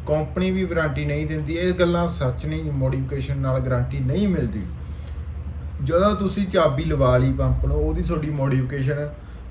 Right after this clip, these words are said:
ਹੋ ਗਈ ਤੇ ਤੁਹਾਡੀ ਵਾਰੰਟੀ ਖਤਮ ਆ। ਇਹ ਚੀਜ਼ਾਂ ਤਾਂ ਆਪਾਂ ਨੂੰ ਹਰ ਇੱਕ, ਹਰ ਇੱਕ ਨੂੰ ਹੀ ਪਤਾ ਯਾਰ, ਹਨਾ, ਕਿ ਆਹ ਚੀਜ਼ਾਂ ਕਰੇ ਤਾਂ ਆਪਣਾ ਹੋ ਜਾਂਦਾ ਸਿਸਟਮ ਖਰਾਬ।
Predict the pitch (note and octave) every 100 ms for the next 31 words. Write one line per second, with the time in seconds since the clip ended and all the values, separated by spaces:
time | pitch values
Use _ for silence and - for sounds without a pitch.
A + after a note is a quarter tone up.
0 | - C3 C#3 C#3 D3+ D#3 C3+ D#3+ E3 C3
1 | D#3 D3+ E3+ D3+ C#3 C3+ E3 F3 F3 -
2 | - - - F3+ F3 F3+ E3 F3 A3+ A#3
3 | G3+ A3 A3+ A3 A3+ A3 F#3 F3+ F#3 G3+
4 | F#3+ F#3+ F3+ G#3 G3+ A3+ F#3 D#3+ C#3 C3
5 | C3 C#3+ F#3+ F3+ F#3 F3 D#3+ E3+ F3 E3
6 | D#3+ D#3 D#3 D3+ D#3 C#3+ D#3+ D3+ C3+ C3+
7 | C3+ C#3 D3 D3 - C#3 B2+ B2+ C3 G3+